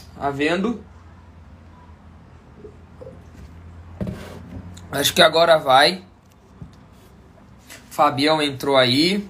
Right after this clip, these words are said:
Esperar a Cíntia entrar. Enquanto isso, já vai mandando um aviãozinho, já vai colocando o coraçãozinho.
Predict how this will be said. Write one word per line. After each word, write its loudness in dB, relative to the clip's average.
Esperar 0
a 0
Cíntia -6
entrar. 2
Enquanto 2
isso, 2
já 6
vai 4
mandando 2
um 6
aviãozinho, 0
já 2
vai 2
colocando -2
o -4
coraçãozinho. -2